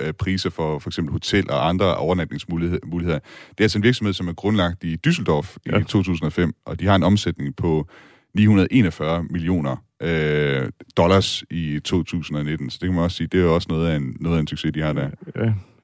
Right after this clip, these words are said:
Speaker 2: Altså, øh, i, øh, de senere år er der jo kommet rigtig godt gang i den i, øh, Tyskland, især i Berlin og München, øh, er der, øh, virkelig mange spændende nye firmaer, der opstår inden for I T-branchen.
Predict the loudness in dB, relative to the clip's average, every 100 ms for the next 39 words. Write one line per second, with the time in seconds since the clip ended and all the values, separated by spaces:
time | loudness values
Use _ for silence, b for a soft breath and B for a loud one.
0 | -4 -2 0 2 4 4 2 -2 -4 -4
1 | -2 -2 -2 -2 -2 4 8 8 8 6
2 | 4 0 2 4 6 6 2 -2 -2 -2
3 | -2 0 0 -2 -2 -4 -4 -6 -6 -4
4 | -2 -2 -2 0 2 2 2 4 6 6
5 | 4 0 0 0 4 4 4 6 6 6
6 | 2 -2 -2 -2 -4 -4 -4 -4 -4 -2
7 | -2 -2 -2 -4 -2 -2 -2 -2 -4 -2
8 | 0 0 0 0 4 6 6 4 4 6
9 | 8 8 6 2 2 4 4 2 0 4
10 | 8 8 8 4 2 0 0 2 2 2
11 | -2